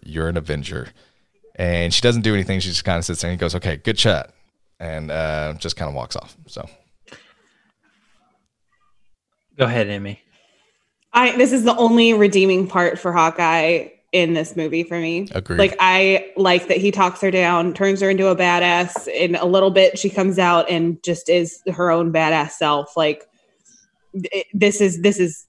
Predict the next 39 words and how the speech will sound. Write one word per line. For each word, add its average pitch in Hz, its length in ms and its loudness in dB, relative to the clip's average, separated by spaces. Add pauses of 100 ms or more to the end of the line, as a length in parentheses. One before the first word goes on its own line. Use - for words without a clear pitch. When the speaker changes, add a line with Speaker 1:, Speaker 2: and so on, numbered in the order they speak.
Speaker 3:
this 180 180 -4
redeems 156 400 -8
him. 160 260 -8 (520)
Speaker 1:
I 214 160 0
Speaker 3:
Not, 254 400 2 (260)
not 202 320 2
Speaker 1:
redeems 127 300 2
Speaker 3:
completely. 143 300 6
Speaker 1:
him, 117 120 -20
but 117 280 4
it's, 110 420 -2
it's 123 260 -2
nice 135 220 4
to 131 80 -4
see 123 140 2
a 98 80 4
Hawkeye 101 400 2
scene 107 300 -4
that 92 140 -4
we're 87 120 -4
not 87 240 -2
cringing 85 440 -8
at. 80 160 -4
<laughs> - 420 -6 (220)
Speaker 2:
This 208 200 4
Speaker 3:
Yes. 190 60 -2
Speaker 2:
is 175 160 2
a 143 140 4
Hawkeye 131 480 2
scene 123 340 -2
for 120 160 -2
me 113 200 0
that 113 200 -4
felt 123 220 0
like 113 180 -2
Hawkeye 110 480 2
from 110 220 -4
comics. 120 600 0
Speaker 1:
Yes. 90 400 -2